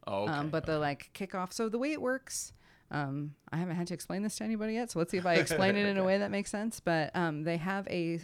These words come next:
Speaker 2: uh, subscription record club.
Speaker 1: Okay.
Speaker 2: And if you're a member of the
Speaker 1: Who
Speaker 2: record
Speaker 1: does?
Speaker 2: Loud as Folk. So
Speaker 1: Okay.
Speaker 2: that's Spike McGuire and Greg
Speaker 1: Okay.
Speaker 2: Gilmore.
Speaker 1: Okay.
Speaker 2: So if you are a member, once a month, um, you get, uh, a brand new live session from, uh, like, from a musician.
Speaker 1: Yeah.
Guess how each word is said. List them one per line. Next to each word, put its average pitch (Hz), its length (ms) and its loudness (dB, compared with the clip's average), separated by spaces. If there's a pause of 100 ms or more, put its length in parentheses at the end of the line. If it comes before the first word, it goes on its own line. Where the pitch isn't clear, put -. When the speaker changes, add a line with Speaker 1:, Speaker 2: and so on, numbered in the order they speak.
(100)
Speaker 2:
uh, 151 180 -4
subscription 226 640 -4
record 170 280 -4
club. - 320 -8 (120)
Speaker 1:
Okay. - 180 -10
Speaker 2:
And 170 80 -2
if 170 120 -4
you're 156 100 -2
a 147 40 -4
member 214 300 2
of 233 80 -2
the 220 80 -2
Speaker 1:
Who 185 60 0
Speaker 2:
record 160 200 -2
Speaker 1:
does? 87 300 -12 (140)
Speaker 2:
Loud 180 180 6
as 170 120 -2
Folk. - 300 -10 (260)
So - 120 -6
Speaker 1:
Okay. - 100 0
Speaker 2:
that's 170 180 -2
Spike - 240 -2
McGuire 165 440 -2
and 156 120 -6
Greg 139 160 -4
Speaker 1:
Okay. - 80 -8
Speaker 2:
Gilmore. - 380 -10
Speaker 1:
Okay. - 200 -14 (200)
Speaker 2:
So 151 540 -2
if - 160 -8
you 156 140 -2
are 147 120 0
a 147 60 -4
member, 185 500 0
once 175 280 -4
a 220 40 -8
month, 180 400 -6 (200)
um, 143 420 -6
you 147 120 -8
get, 127 520 -6 (120)
uh, 117 260 -8 (100)
a 135 100 -8
brand 196 340 -2
new 185 180 -4
live 147 300 -4
session 131 400 -6
from, 143 520 -8
uh, 117 260 -8 (460)
like, - 260 -12 (380)
from 143 140 -4
a 117 60 -6
musician. - 400 -12
Speaker 1:
Yeah. 104 100 -8